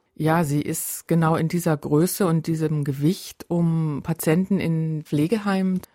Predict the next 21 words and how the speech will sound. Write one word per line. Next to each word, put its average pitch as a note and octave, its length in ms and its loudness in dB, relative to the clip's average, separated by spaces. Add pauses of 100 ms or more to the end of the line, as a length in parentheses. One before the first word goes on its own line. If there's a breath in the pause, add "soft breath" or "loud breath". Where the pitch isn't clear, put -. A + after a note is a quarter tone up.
(200 loud breath)
das - 120 -20
Gefühl F#3 260 4
zu F#3 120 -2
vermitteln, E3+ 540 0
dass D#3 220 -4
sie D#3 260 -2
ein C#3 440 -6 (400)
kleines C3+ 400 0
Kind F3 300 -2
vielleicht, - 680 -8 (100)
ein D#3+ 140 -2
Lebewesen F3 640 2
in, E3 320 2
im E3+ 180 0
Arm D#3+ 400 0
haben E3+ 240 0
und D#3 140 -2
für D#3+ 100 -2
das D#3 220 -2
Verantwortung F#3 560 0
übernehmen. D#3+ 640 2